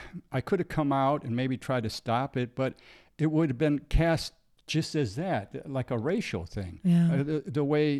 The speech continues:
Speaker 1: the white boys standing up for each other, just like it breaks down into, like, racial cliques in jail.
Speaker 2: Mm-hmm.
Speaker 1: Well, that, and of course, I thought the gang would turn on me. The only person I knew in this gang action was Ace.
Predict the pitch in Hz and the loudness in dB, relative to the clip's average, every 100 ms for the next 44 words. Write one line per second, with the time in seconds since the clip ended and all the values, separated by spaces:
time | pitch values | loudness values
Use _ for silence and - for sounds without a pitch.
0 | - 131 135 131 - - 190 - 131 151 | -2 -2 0 -2 -6 -10 -10 -8 2 4
1 | 156 147 147 139 - 131 143 139 127 131 | 4 2 4 2 2 0 2 4 2 0
2 | - 127 127 - 120 120 123 113 131 135 | 0 2 2 0 0 0 0 0 -2 0
3 | 127 123 98 127 120 - 120 120 117 110 | 0 -2 -2 -4 -4 -4 -4 -2 -2 -4
4 | 107 113 104 101 92 113 117 120 104 - | -4 -4 -4 -4 -4 -4 -2 -6 -6 -6
5 | 117 - 113 95 87 101 120 143 170 170 | -8 -6 -8 -6 -6 -6 -4 2 4 6
6 | 160 156 - _ - - - _ _ - | 4 0 -10 _ -20 -20 -20 _ _ 4
7 | 151 143 - - - - - - - - | 6 6 2 -16 -20 -20 -20 -20 -20 -20
8 | - 135 123 131 127 110 - 127 120 - | -18 -4 2 2 2 -2 -4 -2 -2 0
9 | 101 - 110 - 90 104 107 101 92 - | -4 -2 -4 -4 -6 -4 -2 -4 -6 -6
10 | 104 92 87 110 110 87 - - 123 135 | -6 -6 -6 -6 -6 -10 -14 -6 0 0
11 | 127 147 127 113 107 101 131 185 123 120 | 0 -2 -2 -2 -2 0 4 4 4 2
12 | _ _ _ 123 107 104 - 101 95 92 | _ _ _ -2 -2 -2 -4 -4 -4 -6
13 | 92 92 - 127 120 - 208 - - - | -8 -10 -10 -8 -6 -4 -4 -6 -10 -16